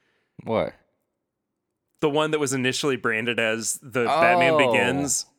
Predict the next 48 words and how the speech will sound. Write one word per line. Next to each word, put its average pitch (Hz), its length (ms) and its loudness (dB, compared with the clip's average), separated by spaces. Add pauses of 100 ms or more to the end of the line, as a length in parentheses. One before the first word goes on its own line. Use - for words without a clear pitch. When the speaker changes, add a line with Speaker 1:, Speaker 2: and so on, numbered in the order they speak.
(320)
Speaker 2:
Caravan 135 280 0
Speaker 1:
And 117 100 4
Speaker 2:
of 113 60 4
Speaker 1:
it - 20 4
Speaker 2:
Garbage, 110 300 2
Speaker 1:
was, - 340 -10
yeah. 95 140 -2
Speaker 2:
and - 80 0
it 143 40 2
was 135 160 -2
Twilight, 107 560 -2
the 120 160 -10
Speaker 1:
Well, 127 120 4
I - 20 4
Speaker 2:
first. 101 120 4
Speaker 1:
listened 101 320 0
to 87 100 -6
it. 76 260 -8 (1200)
I 95 80 4
Speaker 2:
You 247 60 6
Speaker 1:
listened 285 180 4
Speaker 2:
nev-, - 60 -4
Speaker 1:
to - 60 2
it - 40 6
Speaker 2:
you - 60 6
Speaker 1:
im- 320 180 4
Speaker 2:
never 262 80 0
told 220 380 -2
me. 127 120 -2
You 170 140 -2
never 214 160 2
Speaker 1:
Well, 196 100 6
I 196 60 6
Speaker 2:
reacted 147 100 4
Speaker 1:
listened 196 260 0
to 185 60 0 (120)
Speaker 2:
to 131 40 4
Speaker 1:
it 117 40 4
Speaker 2:
it. 101 40 0
Speaker 1:
immediately 113 640 0
after 110 400 0
that, 80 380 -2 (240)
but, 107 320 0
Speaker 2:
You 196 60 0
Speaker 1:
like, 269 80 4
Speaker 2:
never 349 180 0
said 427 240 0
anything. 139 480 -6